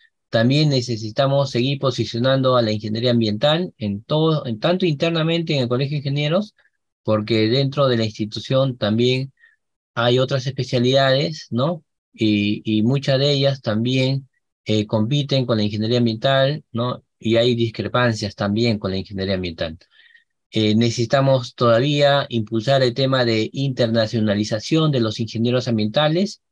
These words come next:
Este es un trabajo que se, se ha venido ya, eh, apoyando al Consejo Nacional del Colegio de Ingenieros, ¿no? Eh, y mediante el cual,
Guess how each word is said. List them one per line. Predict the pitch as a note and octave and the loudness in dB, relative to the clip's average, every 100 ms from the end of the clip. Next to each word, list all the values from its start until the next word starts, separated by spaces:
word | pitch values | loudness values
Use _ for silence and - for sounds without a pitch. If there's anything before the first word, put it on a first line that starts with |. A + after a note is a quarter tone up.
| _ | _
Este | - A#2+ | -8 -4
es | A#2 | -2
un | A#2+ A#2+ A#2+ A#2 | 0 0 0 0
trabajo | G#2+ A2+ C3 A2+ | 0 0 -2 -4
que | G#2 F#2+ | -6 -6
se, | A2 G#2+ - | 0 0 -2
se | G#2 | -4
ha | G#2+ | -2
venido | A2 A2+ A2 A2 A#2 _ _ _ _ - | 0 2 2 0 -2 _ _ _ _ -6
ya, | G#2+ A2 A2+ G#2 A2 | 0 2 2 0 -2
eh, | F#2+ F#2 F2+ F2+ F2+ F#2+ F#2 _ _ - _ _ _ - | -4 -4 -6 -6 -8 -12 -18 _ _ -20 _ _ _ -6
apoyando | G#2 A2 B2 D3 C#3 C3 C3 | -2 2 4 4 2 2 2
al | G#2+ | 0
Consejo | G#2 G#2 B2+ B2 | 0 -4 -4 -2
Nacional | A#2 G#2+ - A#2 A#2 | 0 -2 -2 0 0
del | A2+ | 0
Colegio | G#2+ A#2+ B2 | -2 -2 -4
de | |
Ingenieros, | A#2 A#2 C#3 C#3+ F3+ - - | -4 0 0 2 0 -4 -6
¿no? | C3+ G#3+ - _ _ _ _ _ | -4 -4 -8 _ _ _ _ _
Eh, | G#2+ G#2+ G#2 G#2 G#2+ - | -2 0 2 0 -2 0
y | E3 F3+ | 2 4
mediante | D#3+ B2 A#2+ A2+ A2+ A2+ A2+ | 4 4 2 2 0 -2 -4
el | A2+ | -2
cual, | D#3+ D#3 D#3 E3+ | 2 4 2 0